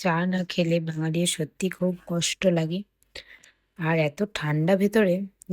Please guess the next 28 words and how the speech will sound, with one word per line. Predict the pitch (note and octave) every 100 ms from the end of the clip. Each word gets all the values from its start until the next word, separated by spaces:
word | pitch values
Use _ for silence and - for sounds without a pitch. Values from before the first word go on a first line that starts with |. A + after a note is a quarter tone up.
| E3+
যাই | E3 E3+
হোক, | F3 - - -
তো | -
তারপরে | D#3+ D#3 D#3 F3+ F#3+
স্নিগ্ধা | - E3 D3+ F3
ঘুম | E3+ E3 E3
থেকে | F3+ F3
উঠে | D#3+ F3+
গেছে | F3 E3 F3
যখন, | F3 F3 G#3+
ওকে | F3 E3
একটু | E3+ - F3
ফর্মুলা | E3 F3+ D#3+ E3 F3 F3
খাইয়ে | - E3+ D#3+
দিয়ে | D#3+ F3 G#3 C#4+ _ - _ _ _ _ _ _ _ -
তারপরে | F3 D3+ F3+ F3+ G3 G3 G3+ F#3+
কিন্তু | F3 D#3+ D#3+ D3+ F#3 B3 F4+ _ _ _ _ _ -
ওকে | E3 D#3+
একটু | C#3+ G3+ E3+
ড্রেস | F3 F3 -
পরিয়ে | F3+ E3+ E3
দিয়েছিলাম, | E3 - F3+ A3+
আমার | F#3 E3
প্রচণ্ড | F3 E3+ F#3 -
ঠান্ডা | D#3 D3+ E3+
ছিল। | F3+ F3+ D#3+ A#3+ - _ _ _ _ _ _ _ _ _ _ -
তারপর | F3 E3 - A#3 A#3 -
ঘুম | G3+